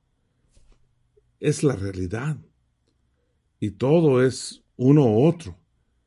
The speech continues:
No las otras cosas. Esos son temporales, son del mundo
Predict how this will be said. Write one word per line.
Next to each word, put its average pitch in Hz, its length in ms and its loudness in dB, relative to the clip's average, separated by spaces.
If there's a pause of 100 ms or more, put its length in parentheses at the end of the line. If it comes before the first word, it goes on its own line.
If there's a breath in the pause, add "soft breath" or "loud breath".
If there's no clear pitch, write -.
(840)
No 135 340 0
las 131 240 -2
otras 139 300 -8
cosas. - 540 -6
Esos 147 260 -8
son 147 320 0
temporales, 110 720 -2
son 117 240 -4
del 95 140 -6
mundo 151 560 -2